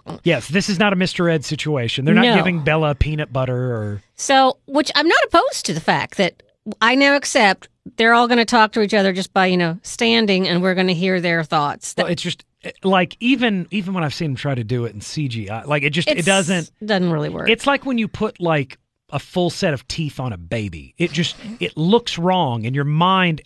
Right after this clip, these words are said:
Speaker 2: instantly identifies that it's wrong,
Speaker 1: Mm-hmm.
Speaker 2: and you just, you shouldn't do it.
Speaker 1: Yes, so don't. So, uh, A Dog's Way Home is going to entertain young children and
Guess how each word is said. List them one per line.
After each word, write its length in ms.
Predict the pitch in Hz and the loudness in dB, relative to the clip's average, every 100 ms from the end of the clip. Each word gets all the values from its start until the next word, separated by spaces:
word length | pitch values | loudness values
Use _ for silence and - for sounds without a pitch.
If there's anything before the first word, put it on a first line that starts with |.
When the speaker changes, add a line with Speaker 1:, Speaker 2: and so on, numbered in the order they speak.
| _ | _
Speaker 2:
instantly 560 | 180 196 - 214 160 160 | -2 -2 -2 -4 -2 0
identifies 760 | 139 143 160 - 127 113 110 - - _ 131 | 0 0 -2 -2 -2 -2 -4 -10 -20 _ -6
that 260 | 120 135 | 0 0
it's 220 | 127 - | 0 -2
wrong, 320 | 123 107 73 - | -2 -2 -6 -8
Speaker 1:
Mm-hmm. 340 | 196 175 175 180 | -2 0 0 -2
Speaker 2:
and 160 | 180 170 | 0 0
you 60 | 151 | 0
just, 180 | 165 165 | -2 -2
you 180 | 160 | -2
shouldn't 360 | 151 - 117 104 | -2 -2 -2 -4
do 160 | - - | -10 -18
it. 120 | _ - - | _ -20 -8
Speaker 1:
Yes, 260 | 320 262 175 | -4 -4 -4
so 100 | 175 | -6
don't. 320 | 165 185 - - - - | -6 -8 -14 -20 -20 -16
So, 300 | - 233 - - - - | -2 -2 -2 -10 -6 2
uh, 220 | 202 185 | 4 4
A 80 | 196 | 2
Dog's 300 | 214 214 208 | 2 0 0
Way 100 | 214 | 0
Home 300 | 202 240 330 | 0 0 -2
is 720 | 480 190 175 175 - - - - _ _ _ _ 185 | 0 0 0 0 -2 -2 -6 -8 _ _ _ _ -8
going 320 | 226 226 262 | 0 2 2
to 120 | 285 | 2
entertain 840 | 262 262 247 - 247 247 247 247 247 _ _ - | 0 0 -2 -2 0 0 0 -2 -4 _ _ -8
young 520 | 170 185 214 233 240 | -2 2 4 4 0
children 720 | - 214 196 175 180 175 175 _ _ _ _ _ _ _ _ _ - | 0 -2 0 -2 -2 -2 -4 _ _ _ _ _ _ _ _ _ 0
and 180 | 180 | 0